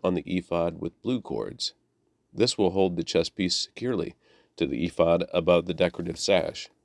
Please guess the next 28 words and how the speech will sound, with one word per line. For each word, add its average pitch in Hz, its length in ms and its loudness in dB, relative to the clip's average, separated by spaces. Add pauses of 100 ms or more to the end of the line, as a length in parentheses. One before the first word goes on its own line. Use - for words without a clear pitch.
(1040)
In 107 120 6
this 127 220 2
way, 80 400 2
Aaron 110 300 4
will 87 120 0
carry 113 380 -4
the 98 140 -4
names 92 420 4
of - 140 -6
the 87 80 0
tribes 90 380 0
of 82 100 0
Israel 80 480 -2 (400)
on 98 260 6
the 92 80 2
sacred 92 400 2
chest - 320 -4
piece - 400 -8 (320)
over 104 260 6
his 104 220 0
heart - 500 -4 (520)
when 98 180 6
he 98 120 2
goes 87 400 4
into 87 300 -2
the 80 140 0
holy 87 300 2
place. - 440 -10